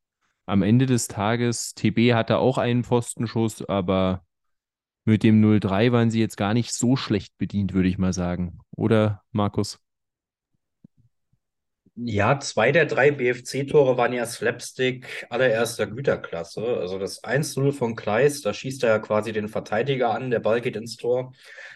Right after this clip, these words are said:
Speaker 2: Beim drei zu null von Siebeck war es eine ähnliche Situation. Das zwei zu null war ein netter Fernschuss. Aber gerade nach dem Null zu eins aus T-B-Sicht, fand ich, waren sie ganz gut drin und hätten sich zu dem Zeitpunkt auch das Eins zu eins verdient gehabt. Nicht zuletzt wegen des Pfostentreffers, den sie da hatten.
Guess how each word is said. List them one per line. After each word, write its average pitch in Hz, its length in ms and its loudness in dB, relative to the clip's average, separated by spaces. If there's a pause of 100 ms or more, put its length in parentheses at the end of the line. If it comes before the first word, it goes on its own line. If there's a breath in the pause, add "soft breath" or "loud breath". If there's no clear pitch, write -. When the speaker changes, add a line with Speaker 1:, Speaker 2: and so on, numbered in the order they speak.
(120)
Speaker 2:
Beim 110 200 -2
drei 110 280 0
zu 131 160 -8
null 131 160 0
von 110 200 -2
Siebeck 127 460 0
war 107 100 4
es - 160 -4
eine 95 120 -8
ähnliche 120 260 -10
Situation. 113 720 -4
Das 101 200 -10
zwei 101 220 0
zu 107 120 -6
null 110 160 -2
war 95 160 0
ein 92 140 -4
netter 101 260 -2
Fernschuss. 131 640 -2 (1040 loud breath)
Aber 113 180 0
gerade 131 340 -2
nach 151 140 4
dem 143 320 2
Null 175 220 4
zu 139 160 -2
eins 147 300 -2
aus 143 200 0
T-B-Sicht, 127 640 -2
fand 135 220 0
ich, 143 120 -4
waren 117 180 2
sie 135 120 -2
ganz 127 320 -4
gut 135 240 -8
drin 120 320 0
und 143 100 2
hätten 117 240 -2
sich 127 220 -4
zu 120 100 -4
dem 120 200 0
Zeitpunkt 135 520 -2
auch 98 140 -4
das - 320 -8
Eins 120 260 -4
zu - 120 -2
eins 123 240 -4
verdient 120 340 -6
gehabt. 143 260 2
Nicht 143 160 -2
zuletzt 120 380 0
wegen 123 180 -2
des 120 160 -8
Pfostentreffers, 143 1000 -2
den 135 180 -2
sie 143 120 -4
da 135 120 2
hatten. 147 400 -4